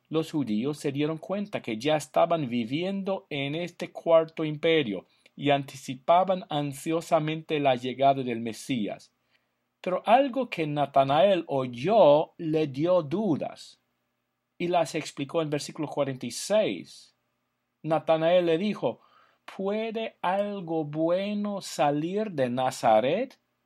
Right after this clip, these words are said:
Es que Nazaret era un pueblecito de poca importancia. ¿El gran rey iba a salir de allí? Sería como decir que el hombre más importante en la historia del mundo iba a salir de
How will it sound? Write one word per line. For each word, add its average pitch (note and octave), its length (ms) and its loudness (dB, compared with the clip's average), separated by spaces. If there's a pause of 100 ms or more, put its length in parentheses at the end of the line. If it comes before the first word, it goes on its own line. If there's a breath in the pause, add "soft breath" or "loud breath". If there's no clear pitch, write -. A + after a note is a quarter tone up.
(1200)
Es D#3+ 160 -6
que E3+ 120 -2
Nazaret D3+ 840 0
era D3+ 240 -2
un E3+ 140 -6
pueblecito C#3+ 800 -6
de C3+ 100 -4
poca C#3+ 380 -2
importancia. C3 840 -4 (560 soft breath)
¿El C#3+ 200 -4
gran A#2+ 500 2
rey F#3+ 720 2 (240)
iba F3+ 300 0
a D#3+ 40 2
salir E3 460 0
de D3+ 140 6
allí? E3 540 2 (920)
Sería F#3+ 400 0
como F3 240 -4
decir F3+ 380 -4
que D#3 100 -2
el D3+ 120 0
hombre F3+ 260 0
más G3 440 0
importante G#3+ 1120 -2
en D3+ 100 -2
la D3 80 0
historia G3+ 440 -4
del F3 180 0
mundo G#3+ 400 0
iba G3+ 400 4
a F3 40 4
salir F#3+ 440 2
de F#3 460 0